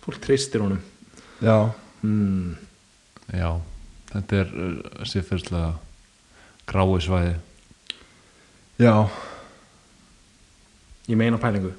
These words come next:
Speaker 3: Já.
Speaker 1: Mér, hérna, fannst vera eitt vera mjög merkilegt og ég skil ekki af hverju allur heimurinn er ekki að tala um þetta akkúrat núna.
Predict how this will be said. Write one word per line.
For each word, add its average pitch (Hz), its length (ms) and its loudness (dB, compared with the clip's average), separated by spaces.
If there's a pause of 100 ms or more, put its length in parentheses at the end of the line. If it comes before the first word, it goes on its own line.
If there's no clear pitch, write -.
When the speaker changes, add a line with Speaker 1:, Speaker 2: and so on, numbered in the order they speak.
(100)
Speaker 3:
Já. 92 220 0 (420)
Speaker 1:
Mér, 110 360 2
hérna, 110 520 0
fannst 120 420 -2
vera 110 240 2
eitt 117 300 -4
vera 107 300 -2 (180)
mjög 120 1040 2
merkilegt 110 720 -6 (840)
og 107 380 -2 (140)
ég 113 220 -2
skil 123 460 0
ekki 120 220 -6
af 113 100 -6
hverju 113 160 -2
allur 110 200 -2
heimurinn 113 360 2
er 120 160 -2
ekki - 140 -8
að - 80 -18
tala 127 340 -4
um 117 160 2
þetta 98 200 -2 (160)
akkúrat 117 340 -2
núna. 95 240 0